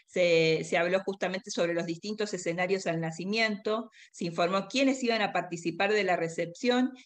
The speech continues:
y se evacuaron todas las dudas, quiénes iban a estar en, en la sala de partos, quién, cómo iba a ser la dinámica, si el padre iba a ingresar, si iba a haber algún otro familiar,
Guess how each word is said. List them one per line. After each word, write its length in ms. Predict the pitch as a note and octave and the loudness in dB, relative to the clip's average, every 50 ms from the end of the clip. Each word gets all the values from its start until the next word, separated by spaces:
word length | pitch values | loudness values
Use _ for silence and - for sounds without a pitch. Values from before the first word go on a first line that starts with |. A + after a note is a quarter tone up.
| _ | _
y 80 | - D#3+ | -12 -4
se 100 | - F3 | 0 2
evacuaron 560 | F3 F3 F3 F3 G#3+ A3 A3+ A#3 A3 G#3 G#3+ | 2 2 2 2 2 2 2 2 0 0 -2
todas 280 | - A3 G#3+ G#3+ G#3 G3+ | 0 2 4 4 4 4
las 160 | F#3 F3+ F#3+ | 2 0 0
dudas, 260 | F#3 F3 E3+ E3 E3 - | -2 -2 -2 -4 -4 -2
quiénes 240 | - G#3+ G#3+ G#3+ G#3 | 0 0 0 0 0
iban 200 | G3+ G3+ F#3+ F3+ | -2 -2 -2 -4
a 40 | |
estar 200 | F3+ F#3 G#3 F#3 | -4 -2 0 0
en, 220 | F#3+ F#3+ F#3+ F#3+ - | 2 0 -2 -4 -4
en 100 | E3+ F3 | -4 -2
la 100 | F3 E3+ | -2 -2
sala 160 | E3+ - F3+ | -2 -2 0
de 200 | F3+ F3+ F3 F3 F3 - | 0 0 0 0 0 2
partos, 400 | A3+ A3+ A3+ G#3+ - - G3+ - - | 2 2 2 2 0 -4 -6 -6 -2
quién, 340 | - A3 G#3+ A3 A3 - - | 0 0 0 0 0 -4 -4
cómo 200 | - A3+ A3 A3 | -2 0 2 4
iba 120 | G#3+ G3+ | 4 4
a 60 | F#3+ G3 | 4 2
ser 240 | - F#3 F#3 F#3 | 2 2 2 4
la 100 | G3 F#3 | 4 2
dinámica, 600 | F3 E3+ E3+ F#3 A3 A3 G#3+ G3 F3+ - - F#3 F3 | 2 0 0 0 0 0 0 0 -2 -2 0 0 0
si 140 | - - E3+ | 0 -2 -2
el 80 | D#3+ | 0
padre 240 | - F#3 F3+ F#3 F3+ | 2 2 4 4 4
iba 120 | F3 F3 | 2 2
a 40 | E3+ | 2
ingresar, 480 | E3 E3 E3 E3+ D#3+ - - F3+ E3+ E3 | 0 0 0 -2 -2 0 0 0 0 0
si 120 | - F#3+ | -2 0
iba 80 | F3+ F3 | 2 2
a 40 | E3+ | 2
haber 160 | F3 F3+ F3+ | 2 2 0
algún 240 | E3+ E3+ E3+ F3 F3 | 0 -2 -2 -4 -4
otro 240 | F3 E3+ F3 F3+ | -4 -4 -4 -4
familiar, 720 | F3+ - E3 E3 E3 D#3+ E3 F3 G3 G3+ G3+ G3 G3 G3 | -4 -4 -4 -4 -4 -4 -2 0 2 2 2 2 0 -2